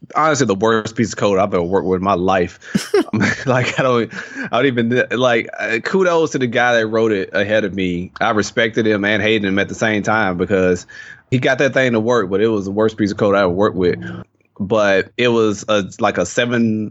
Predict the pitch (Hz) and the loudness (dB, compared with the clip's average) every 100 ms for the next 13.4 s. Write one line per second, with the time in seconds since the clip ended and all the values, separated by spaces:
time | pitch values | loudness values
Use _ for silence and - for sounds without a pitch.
0 | - 107 107 107 101 101 92 101 101 101 | -4 0 0 0 0 0 0 0 0 0
1 | - 110 92 - - - 95 92 - 95 | -6 -2 -2 -2 -10 -4 -2 0 0 -2
2 | - 110 101 95 92 - 101 95 95 90 | -2 2 2 2 0 0 0 2 0 0
3 | 98 87 92 95 92 90 87 - 101 - | 0 0 2 0 2 2 0 -6 -8 -2
4 | 104 101 78 104 - 98 92 85 101 92 | 0 0 0 -4 0 0 0 0 0 0
5 | 90 87 90 92 87 87 95 90 82 80 | -2 -4 0 0 0 0 2 2 0 -2
6 | _ _ _ - - 95 87 127 131 - | _ _ _ -10 0 0 2 2 0 -2
7 | _ - 104 95 95 82 90 87 - 110 | _ -2 0 2 0 0 -4 -6 -4 -4
8 | 104 90 85 92 78 - 82 85 92 87 | 0 -2 0 -2 -2 -2 -2 0 0 2
9 | 98 95 90 92 - 92 95 87 87 85 | 2 2 0 -2 0 0 0 0 -2 0
10 | 87 87 95 87 85 85 73 80 - 92 | 0 0 0 0 2 0 2 -2 0 0
11 | 92 82 92 87 82 82 - _ - 82 | 2 2 2 2 2 -2 -8 _ -4 0
12 | 85 82 92 87 92 82 80 85 - - | -2 0 0 0 0 -2 0 -2 -2 -4
13 | 85 85 69 | 0 0 0